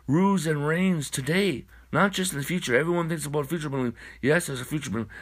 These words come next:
but he reigns today. 'Cause when he ascended and sat down on the right hand of the Father, he will reign. He reigns today. Amen. Amen. Hallelujah. But he will reign in the future. But we reign with him. Amen. The, amen. The, the church is God's spiritual legislative branch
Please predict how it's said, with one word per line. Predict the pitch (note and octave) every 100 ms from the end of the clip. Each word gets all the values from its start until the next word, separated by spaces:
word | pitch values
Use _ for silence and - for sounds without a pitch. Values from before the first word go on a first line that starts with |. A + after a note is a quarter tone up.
| -
but | C3+
he | C3+
reigns | C3 C#3+ C3+
today. | C#3 - - -
'Cause | B2+
when | C3 C#3+
he | D3+
ascended | C#3 D3+ C#3+
and | A2+
sat | C#3+ B2 -
down | C3+ A#2+
on |
the | B2 F#2 - - - B2+
right | C3
hand | C3 B2+
of |
the | A2
Father, | A#2+ A#2+ G#2+
he | A#2
will | G#2+ G2+
reign. | G#2+ A2+ D#2+ - -
He | A#2+ A2+
reigns | A#2 A2 G2
today. | G2+ G2+ F#2+ - _ - - -
Amen. | - F#2+ C#3+ - - - - - - - -
Amen. | B2 C3+
Hallelujah. | C3 B2 B2
But | A2 A#2
he |
will | B2
reign | C3 B2+
in |
the | A2
future. | C3 D3+ - - -
But | A#2+
we | C#3 F3
reign | C#3 D3 D3
with | C#3+ C3+
him. | - E3 A2 - - - - - - -
Amen. | B2+ D3
The, | A#2 A#2 - -
amen. | B2 B2+ C3 - - - -
The, | B2+ A#2 -
the | A#2
church | F3+ F3
is | C3
God's | B2+ C#3+ C3
spiritual | - C3 G#2+
legislative | C3 B2+ A2 F#2+
branch | A2+ G#2